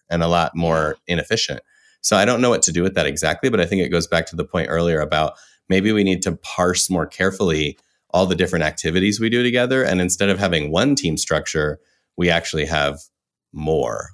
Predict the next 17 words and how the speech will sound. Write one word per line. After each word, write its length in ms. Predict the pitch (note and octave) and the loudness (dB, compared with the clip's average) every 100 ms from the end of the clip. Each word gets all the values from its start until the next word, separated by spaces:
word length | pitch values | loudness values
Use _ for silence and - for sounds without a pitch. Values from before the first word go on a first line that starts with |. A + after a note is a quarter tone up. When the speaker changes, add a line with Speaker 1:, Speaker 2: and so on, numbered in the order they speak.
| - | -4
Speaker 1:
which 200 | E2 - | -2 -2
would 120 | F2 | 0
fit 220 | - D3 | 2 2
with 140 | A#2 | 2
the 80 | - | 0
trend 360 | - G2 F#2 E2 | 0 2 2 0
of 320 | E2+ D#2+ D#2 - _ _ _ | 0 0 -2 -12 _ _ _
everything 600 | G2 G#2+ F#2+ F#2+ F#2 F2 | 2 2 2 0 2 0
being 180 | E2+ E2 | 0 0
<laughs> 120 | G2+ | 2
atomized. 1000 | - G2+ G2 C#3+ C#3 - - - - - - _ | 2 2 2 2 2 2 2 0 -2 -6 -12 _
Speaker 2:
Yeah, 800 | G3 G3+ A#3 B3+ B3 A3 F#3 E3 E3+ | -2 0 2 2 2 2 0 -2 2
Speaker 1:
Um, 200 | G#2 G2+ | 4 4
in 180 | G3+ G#2 | 4 4
Speaker 2:
right? 60 | G2+ | 4
Speaker 1:
org 120 | F#2+ | 2
design. 400 | F#2 E2+ D2 | 0 0 -4